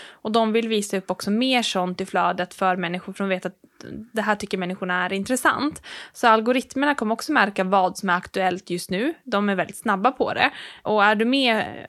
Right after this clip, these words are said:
och hoppar in med sånt innehåll så kan du också rida på den vågen så att algoritmerna plockar upp det för att de tycker att ditt innehåll, eh,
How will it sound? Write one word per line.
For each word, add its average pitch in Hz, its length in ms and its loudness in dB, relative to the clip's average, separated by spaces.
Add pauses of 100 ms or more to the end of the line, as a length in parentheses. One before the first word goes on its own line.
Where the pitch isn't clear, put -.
(100)
och 202 520 -4
hoppar 226 220 0
in 339 240 4
med 202 100 0
sånt 190 240 -4
innehåll 196 460 -4
så 202 280 -2
kan 202 160 -2
du 202 60 0
också 196 260 -2
rida 208 300 0
på 196 80 -4
den 190 180 0
vågen 202 480 2
så 208 60 -8
att - 80 -6
algoritmerna 208 600 -2
plockar 262 280 -2
upp 185 180 -6
det 170 100 -4
för - 80 -12
att 185 60 -10
de 190 120 -4
tycker 185 220 -4
att 170 100 -12
ditt 175 140 -6
innehåll, 175 560 -2
eh, - 60 -10